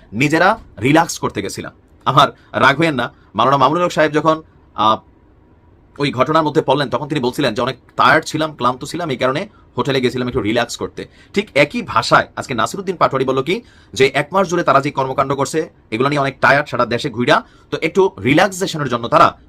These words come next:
কক্সেস বাজারে অবস্থান করছেন এই মুহূর্তে। তো কারা কারা? মুখ্য সমন্বয়ক নাসিরউদ্দিন পাটোয়ারি, মুখ্য সংগঠক সার্জিস আলম,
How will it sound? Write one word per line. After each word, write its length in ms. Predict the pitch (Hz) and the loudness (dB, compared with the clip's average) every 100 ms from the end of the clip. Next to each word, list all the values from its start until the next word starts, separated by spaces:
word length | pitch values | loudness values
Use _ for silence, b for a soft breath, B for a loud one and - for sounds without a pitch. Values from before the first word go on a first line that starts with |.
| _ | _
কক্সেস 380 | 156 156 - 226 | 0 0 -2 -2
বাজারে 240 | 180 139 135 | 0 2 0
অবস্থান 320 | 107 113 135 | -2 -4 -6
করছেন 240 | 120 156 226 | -6 -6 -2
এই 140 | 175 | 0
মুহূর্তে। 260 | 139 113 110 | 2 -2 -6
তো 100 | 117 | -2
কারা 200 | 131 147 | 2 4
কারা? 240 | 175 208 - b b b b | 4 2 0 b b b b
মুখ্য 280 | 220 254 269 | -2 0 0
সমন্বয়ক 440 | - 180 165 95 | 0 0 0 -4
নাসিরউদ্দিন 400 | 92 107 147 135 | -6 -6 -6 -4
পাটোয়ারি, 340 | 117 107 107 80 - _ | -2 -2 -2 -4 -10 _
মুখ্য 260 | 107 123 139 | -6 -4 -2
সংগঠক 440 | - 156 175 185 | -2 0 0 -2
সার্জিস 460 | - - 135 135 214 | -4 -2 -2 -2 -2
আলম, 160 | 104 | -2